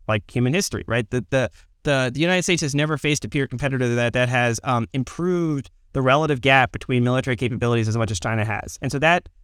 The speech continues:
that should generate anxiety, right, from a national security perspective just by itself, right? Just, okay, like, like, what was just, like, a local regional military that, you know, we could go in there with our precision strike and, and, uh, teach a lesson to in a weekend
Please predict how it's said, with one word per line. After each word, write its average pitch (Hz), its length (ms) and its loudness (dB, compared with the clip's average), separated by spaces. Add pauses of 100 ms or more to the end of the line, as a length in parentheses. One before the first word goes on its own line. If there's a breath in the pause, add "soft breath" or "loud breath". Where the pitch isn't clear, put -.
(120)
that 202 160 0
should 220 160 -4
generate 190 420 0
anxiety, 135 540 0
right, 117 220 0
from 131 100 -4
a - 40 0
national 127 100 0
security 127 220 -4
perspective 123 500 -2
just 131 160 -4
by 135 140 4
itself, 120 440 0
right? 120 240 -2
Just, - 180 -6 (300)
okay, 160 340 0
like, 139 300 -6 (240)
like, 131 320 -2 (140)
what 170 240 -2
was 175 360 0
just, 180 220 -2
like, 175 240 0
a 147 360 -2
local 156 580 -2
regional 160 580 -2
military 139 560 0
that, 120 180 -2
you 131 120 0
know, 123 100 2
we 127 100 2
could 127 400 -4
go 127 160 0
in 131 120 2
there 127 120 2
with 123 120 0
our 120 80 0
precision 127 360 -2
strike 120 400 2
and, 110 240 2 (380)
and, 123 380 4
uh, 117 160 4
teach 131 200 -2
a 135 60 0
lesson 131 320 0
to 135 240 -2
in 123 80 -2
a 117 60 -4
weekend 127 500 -2